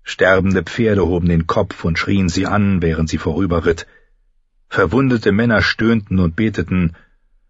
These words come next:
Jagaran liefen zwischen ihnen umher, die Gnadenmänner mit ihren schweren Äxten,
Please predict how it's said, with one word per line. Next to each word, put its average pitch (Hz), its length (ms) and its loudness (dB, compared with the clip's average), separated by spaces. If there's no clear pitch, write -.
Jagaran 117 800 2
liefen 92 320 0
zwischen 98 400 -4
ihnen 92 240 0
umher, 92 480 2
die 80 120 -2
Gnadenmänner 95 720 2
mit 82 160 0
ihren 85 160 0
schweren 101 400 0
Äxten, 98 580 -2